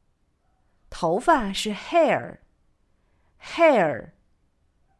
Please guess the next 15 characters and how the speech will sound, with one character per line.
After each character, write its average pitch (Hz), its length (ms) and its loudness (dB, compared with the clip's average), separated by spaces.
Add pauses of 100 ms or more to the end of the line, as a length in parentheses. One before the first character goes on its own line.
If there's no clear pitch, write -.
(580)
绿 190 220 -4
色 190 160 0
大 196 180 0
怪 214 300 4
物 165 100 -2
的 165 100 -2
头 160 320 -6
发， 196 380 -2 (240)
scraggly 311 960 0 (200)
purple 254 540 0
hair， 196 520 -6 (640)
乱 226 360 0
蓬 208 260 -6
蓬 233 240 -6
的 202 220 -2